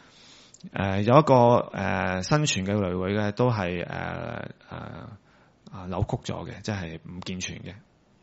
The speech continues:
噉佢嘅爸-，阿爸咧，同埋佢先生咧，因為佢咧堅信耶穌基督啊，啊，噉咧，但係咧，誒，嗰陣時候嘅氣候咧，亦都係，誒，誒，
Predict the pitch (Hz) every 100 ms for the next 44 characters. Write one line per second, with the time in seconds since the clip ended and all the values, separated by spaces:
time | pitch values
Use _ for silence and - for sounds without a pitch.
0 | _ - - - - - _ _ 175 214
1 | 143 123 131 139 - - 120 - 101 85
2 | 92 156 127 90 90 107 135 135 135 123
3 | 127 127 139 101 92 95 101 110 110 -
4 | - _ _ _ 156 156 139 117 101 85
5 | 113 110 104 92 76 - - - - _
6 | _ _ _ 90 - - - _ _ _
7 | - 113 143 139 - 104 104 98 107 113
8 | 113 113 98 87 85 107 123 101 87 90
9 | 92 98 113 104 101 92 110 113 - -
10 | - 113 127 120 107 90 87 - - _
11 | - _ _ - 87 82 82 82 82 82
12 | - _ _ _ _ _ _ 95 92